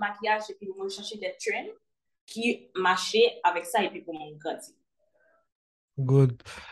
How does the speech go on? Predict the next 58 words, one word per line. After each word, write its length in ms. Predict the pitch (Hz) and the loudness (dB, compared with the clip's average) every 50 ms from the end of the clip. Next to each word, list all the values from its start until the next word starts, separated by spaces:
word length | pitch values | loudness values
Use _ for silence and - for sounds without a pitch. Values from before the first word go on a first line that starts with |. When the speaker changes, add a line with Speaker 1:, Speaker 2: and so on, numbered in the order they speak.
| - - - - | -14 -4 2 4
Speaker 2:
m 140 | 165 160 170 | 6 6 8
sonje 240 | 151 202 214 190 185 | 8 8 10 10 10
yon 160 | 185 180 175 | 10 12 12
lè 80 | 170 170 | 12 12
ou 80 | 170 170 | 12 10
te 60 | 170 | 8
di 140 | 156 151 156 | 8 6 4
m 80 | 151 143 | 4 6
ou 60 | 139 | 6
prefere 340 | 147 143 143 - 151 143 139 135 131 | 6 6 6 6 6 8 8 8 6
odyans 380 | 131 123 113 127 147 147 - 147 | 6 4 4 2 2 2 0 -2
ou 60 | 139 | -2
gen 80 | 143 139 | -2 -2
sou 160 | - - 143 | 0 0 0
enstagram 480 | 135 123 - 139 131 127 120 120 117 120 | 0 0 0 0 0 0 0 -2 -4 -4
nan 140 | 120 117 - | -6 -4 -2
ke 80 | 131 | -4
tiktòk, 460 | 117 - 131 - - - 156 156 151 156 | -2 -2 -4 -4 0 2 2 2 4 4
menm 160 | 139 139 135 | 4 4 4
si 140 | 127 - 139 | 4 4 4
w 80 | 127 131 | 4 4
gen 160 | 120 123 120 | 2 0 0
yon 80 | 117 - | -2 -2
plis 160 | 131 123 - | -4 -4 -2
falo 320 | - - 120 120 117 120 | 2 4 4 6 6 6
wè 80 | 117 113 | 4 4
sou 160 | - - 117 | 2 -2 -2
tiktòk. 480 | - 123 - _ - 147 147 147 - - - - - - - - - - _ _ - | -2 -4 0 _ 6 6 6 4 2 -6 -20 -20 -20 -20 -20 -20 -20 -20 _ _ 0
Èske 220 | 160 - - 175 147 | 2 6 6 6 8
se 80 | 165 | 8
toujou 300 | 160 147 160 151 147 147 | 6 6 4 4 6 6
menm 180 | 143 139 135 131 | 6 6 6 6
bagay 240 | 127 123 123 120 123 | 6 6 6 6 6
la 160 | 127 131 135 135 135 135 131 139 135 - - | 6 6 8 8 6 6 4 4 0 -2 0
ki 160 | - 160 156 | 2 4 4
diferans 400 | 147 151 139 170 160 147 131 - | 4 4 6 6 6 6 6 6
ou 80 | 147 139 | 6 6
wè 80 | 135 127 127 | 6 6 4
an 100 | 120 - | 2 0
twilz 540 | - - 131 139 143 147 143 139 131 127 127 | -2 2 6 8 8 8 8 6 4 4 2
avèk 240 | 120 117 120 117 - - | 2 2 0 -2 -2 -4
tiktòk? 400 | 139 127 - - 143 139 139 139 - | -6 -6 0 4 6 6 6 6 2
Kisa 180 | 139 131 - 127 | 0 2 2 2
w 140 | 120 120 123 | 2 2 0
prefere? 340 | 117 - 127 117 113 110 - _ _ _ _ _ _ _ _ _ _ _ _ _ _ _ _ _ _ _ _ _ - | 2 2 0 0 0 -4 -8 _ _ _ _ _ _ _ _ _ _ _ _ _ _ _ _ _ _ _ _ _ 0
Speaker 1:
M 20 | |
pa 100 | - 370 - | 2 4 4
sonje 160 | - - 339 | 6 6 8
si 120 | 415 453 440 370 | 8 8 8 8
m 60 | 339 | 8
te 80 | 320 294 | 4 2
di 120 | 262 269 - | 2 2 4
sa 140 | - 185 240 | 6 6 8
non; 140 | 427 480 392 | 8 6 4
m 20 | |
sonje 240 | - 381 381 311 269 | 4 4 4 4 4
m 140 | 240 233 214 | 2 2 4
te 80 | 240 233 | 4 4